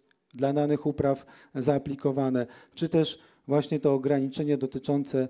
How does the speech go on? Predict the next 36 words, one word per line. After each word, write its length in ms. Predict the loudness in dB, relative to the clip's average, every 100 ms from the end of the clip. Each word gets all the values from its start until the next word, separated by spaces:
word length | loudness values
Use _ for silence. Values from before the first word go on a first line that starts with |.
| -6 -2
e, 360 | 0 2 4
rocznej 360 | 4 4 2 2
dawki 320 | 2 0 -2
nawozów 420 | 0 0 0 -2
naturalnych, 640 | -2 -2 0 0 2 0 -2
które 380 | -14 _ 0
powinny 280 | 2 0 0
być 160 | -2 0
poniżej 420 | 2 2 2 0
stu 180 | 0 -6
siedemdziesięciu 580 | -4 -6 -4 -6 -6 -6
kilogramów 520 | -4 -4 -6 -8 -8
na 100 | -6
hektar. 360 | -6 -6 -10 -14 -20 -2
Dodatkowo 540 | 2 2 2 2 2 2
tutaj 260 | 2 4
jeszcze 240 | 2 2 -2
dokładam 500 | 0 2 2 0 -2
tą 220 | -2 0
dyrektywę, 640 | 2 2 0 -2 0 0 -2 -18 -14
wdrożenie 480 | 0 0 2 2 2
dyrektywy 560 | 2 2 0 -2 0 2
nec. 240 | 0 0
To 100 | 0
jest 180 | 0 0
taka 200 | -2 2
dyrektywa, 560 | 2 2 0 -2 0
która 360 | -2 -2 0 -2 -6 -16 -4
mówi 260 | 0 4
o 60 | 4
tym, 160 | 2 -2
co 120 | 0
państwa 320 | 0 0 -2
członkowskie 520 | -2 0 0 0 0
powinny 400 | 0 2 2 4
robić 340 | 4 4 -2